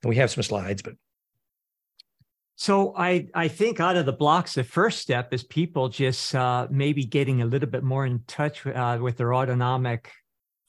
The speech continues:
Speaker 2: functions and making those more under conscious control. You know, back in the, uh, a long time ago, I was working a lot with athletes, and we just, with the first versions of heart monitors,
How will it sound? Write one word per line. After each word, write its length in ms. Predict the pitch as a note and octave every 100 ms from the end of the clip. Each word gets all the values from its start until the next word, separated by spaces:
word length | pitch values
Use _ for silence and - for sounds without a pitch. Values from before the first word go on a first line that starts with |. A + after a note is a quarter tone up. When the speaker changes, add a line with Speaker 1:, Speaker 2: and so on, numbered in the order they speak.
| _
Speaker 2:
functions 800 | D#3+ D#3 D#3+ - C3 A#2+ A2+ - -
and 300 | B2+ B2 A#2+
making 520 | C3 A#2+ - A#2+ A2+
those 360 | A#2+ A#2+ A2+ -
more 240 | A#2+ B2
under 160 | A#2+ A#2
conscious 460 | - B2 A#2 A#2
control. 400 | - A2+ - C3
You 80 | A#2+
know, 100 | B2
back 380 | A#2+ C3+ - D3
in 100 | C3
the, 340 | A#2+ A2+ A2+
uh, 240 | A2+ A2+ A2 - _ _ _ -
a 40 |
long 320 | A#2 B2 B2+
time 300 | A#2 C3+ B2+
ago, 160 | B2+ A#2+
I 80 | A#2
was 160 | A2
working 340 | B2+ A#2+ A#2+ A#2
a 80 | A#2+
lot 180 | A#2+ A#2+
with 140 | A2+
athletes, 760 | G#2+ A#2 A#2+ - A#2 A2 - -
and 340 | B2 A#2+ A#2 A#2
we 220 | A#2 A2+
just, 280 | - A#2 -
with 120 | A2+
the 120 | A2+ G#2 - _
first 260 | - C3 A2+
versions 420 | B2 B2 A#2 A2
of 80 | A2
heart 280 | - B2 B2
monitors, 680 | A2+ A2+ A2 G#2+ A2 G#2